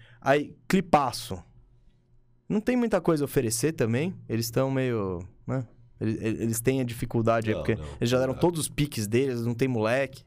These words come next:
Speaker 1: Lakers, você falou do Turner, a gente já vai chegar lá. Mavericks. Não, só se
Speaker 2: É.
Speaker 1: colocasse o Porzingis na parada, não tem
Speaker 2: Não,
Speaker 1: como.
Speaker 2: tá, mas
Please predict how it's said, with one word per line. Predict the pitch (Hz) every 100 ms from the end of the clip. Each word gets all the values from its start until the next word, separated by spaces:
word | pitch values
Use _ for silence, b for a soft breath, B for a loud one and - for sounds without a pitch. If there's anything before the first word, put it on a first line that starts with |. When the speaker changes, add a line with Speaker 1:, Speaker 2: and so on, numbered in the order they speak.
| b b b b b b -
Speaker 1:
Lakers, | 151 156 165 135 - 107 107 - - -
você | 143
falou | - 135 120
do | 120
Turner, | 120 143 151
a | 127
gente | 139
já | 143
vai | 135
chegar | - 123 120
lá. | 131 190 220 - _ _ b b _ -
Mavericks. | 170 165 127 120 110 - - - b b b b b b b b b b _ - - - 110 -
Não, | 175 190 131
só | - 170
se | 202
Speaker 2:
É. |
Speaker 1:
colocasse | 226 226 220 214
o | 226
Porzingis | 220 190 165 180
na | 160
parada, | 165 165 131 143
não | 147
tem | 143 143
Speaker 2:
Não, |
Speaker 1:
como. | 123 135 143
Speaker 2:
tá, | 131
mas | 110 -